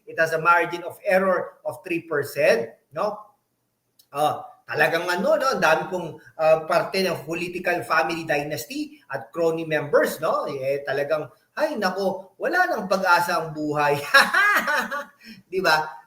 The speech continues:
Ayun po, no? Eh, kayo po ba? Sino po ba mga iboboto nyo sa pagdating sa eleksyon na ito? Ha? Pagdating ng,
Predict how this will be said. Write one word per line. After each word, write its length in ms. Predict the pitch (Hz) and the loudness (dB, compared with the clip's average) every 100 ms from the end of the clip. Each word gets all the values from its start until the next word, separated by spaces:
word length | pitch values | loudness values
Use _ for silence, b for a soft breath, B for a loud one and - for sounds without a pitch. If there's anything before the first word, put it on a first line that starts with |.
| - | -8
Ayun 320 | 139 165 170 | -4 -4 2
po, 160 | 294 180 | 4 4
no? 160 | 180 | 4
Eh, 160 | 175 170 | 2 0
kayo 320 | - 277 302 | 2 0 0
po 80 | 320 | 0
ba? 240 | 220 170 | 4 4
Sino 240 | 220 202 190 | 4 0 -2
po 160 | 196 | -2
ba 80 | 190 | -4
mga 320 | 185 185 196 | -2 -2 0
iboboto 480 | 165 165 175 175 214 | 0 2 2 2 0
nyo 320 | 240 190 - B - | 0 0 0 B -12
sa 160 | 160 180 | -8 -6
pagdating 400 | 160 160 180 165 | -2 -2 -2 -2
sa 240 | 165 170 | 0 0
eleksyon 480 | 165 156 - 175 165 | 0 -2 -2 -4 -2
na 80 | 240 | -2
ito? 480 | - 285 294 - _ | 2 2 2 -4 _
Ha? 320 | 160 220 - | -2 -2 -2
Pagdating 480 | - 156 170 175 175 | -10 -6 -4 -2 0
ng, 140 | 165 | 0